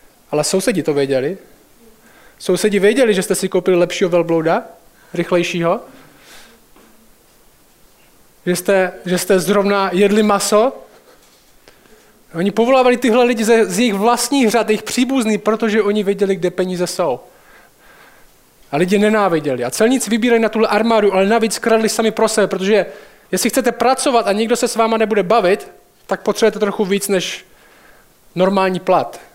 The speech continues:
A Římaním řekli, vyberte si, kolik chcete. Tohle nám dejte, tohle procento, a na to si vyberte, kolik chcete.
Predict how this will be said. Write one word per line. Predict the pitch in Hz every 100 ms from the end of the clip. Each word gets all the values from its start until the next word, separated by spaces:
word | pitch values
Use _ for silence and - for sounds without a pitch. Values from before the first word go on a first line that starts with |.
| _ _ _ _ _ -
A | 156
Římaním | 185 208 196
řekli, | 208 165
vyberte | 151 175 185 185
si, | 185
kolik | 180 175 165 -
chcete. | - 180 147 123
Tohle | 175 202
nám | 185 147
dejte, | 165 175 226 269 - - -
tohle | 170
procento, | 165 180 196 202 226 220 214
a | 151
na | 175
to | 175
si | -
vyberte, | 170 165 160
kolik | 160 147
chcete. | - 123